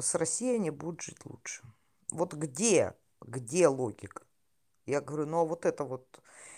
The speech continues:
Я, в принципе, э, в городе вообще с-, я, ну, я с утра вчера и до позднего вечера в городе пробыла, тут же комендантский час, везде всё. То есть я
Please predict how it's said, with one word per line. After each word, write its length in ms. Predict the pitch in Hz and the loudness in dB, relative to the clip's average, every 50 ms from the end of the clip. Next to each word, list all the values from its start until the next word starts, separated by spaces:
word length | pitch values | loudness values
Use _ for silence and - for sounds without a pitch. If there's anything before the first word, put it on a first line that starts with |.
| - - | -10 -10
Я, 320 | - 139 139 220 262 302 302 | -8 0 4 8 8 8 8
в 100 | - - | 6 2
принципе, 760 | - 247 277 277 277 - - 254 247 247 - 233 233 233 233 214 | -2 -2 -2 0 2 2 2 2 0 0 -4 -4 0 2 2 2
э, 40 | 220 - - - - - - - - - - - - - - - 170 | 0 -4 -12 -20 -20 -18 -18 -18 -18 -18 -18 -20 -20 -20 -10 -4 -2
в 600 | 180 175 170 165 151 156 151 143 143 143 151 156 - | 0 2 2 2 2 0 -2 -6 -8 -8 -10 -10 -4
городе 460 | - 190 233 277 294 285 247 196 226 | 2 4 4 6 6 4 2 2 0
вообще 440 | 196 202 202 - - - - 233 240 233 | 0 0 -2 0 -2 -2 2 2 2 4
с-, 240 | - - - - 170 | 4 4 4 2 0
я, 480 | 170 156 165 208 214 208 196 185 160 - - - - - _ _ | 0 2 6 8 10 10 10 8 6 -2 -10 -20 -20 -20 _ _
ну, 200 | 185 202 226 233 | -6 -4 -2 0
я 180 | 233 208 208 202 | 2 4 4 6
с 300 | 202 - - - - - | 6 4 2 2 2 0
утра 320 | 233 - - 269 285 302 302 | -2 2 6 10 10 10 10
вчера 280 | 302 - 240 196 196 | 8 4 6 8 8
и 40 | 190 | 8
до 100 | 190 190 | 8 4
позднего 420 | 190 - 214 214 - 185 185 190 180 | 2 2 -2 -2 0 2 2 2 2
вечера 360 | 180 190 165 - - 156 151 | 2 -2 -4 -2 0 0 0
в 100 | 135 135 | 0 0
городе 360 | 143 165 160 151 139 - 147 | -2 0 0 0 0 -2 -4
пробыла, 560 | 147 - - 151 147 165 185 202 240 269 285 | -6 -2 -2 -2 0 0 0 2 4 4 4
тут 180 | 277 - 185 139 | 4 2 -6 -10
же 80 | 135 - | -10 -2
комендантский 640 | - 170 160 156 151 156 156 147 139 - - - 180 | -2 -2 -2 0 -2 0 0 0 0 0 -4 -4 -6
час, 360 | - - 285 294 294 - - | 0 2 2 2 2 2 0
везде 320 | 226 214 190 170 170 180 165 | -2 -4 -6 -4 -4 -4 -4
всё. 420 | - - - - 156 127 127 120 - - | -2 -2 -2 0 0 0 0 -2 -4 -4
То 80 | - 160 | -4 -4
есть 300 | 160 160 - - - - - | -4 -4 -6 -10 -10 -12 -10
я 680 | - - 139 139 147 170 208 220 233 247 240 233 220 | -8 -8 -8 -6 -2 0 2 4 6 6 6 6 4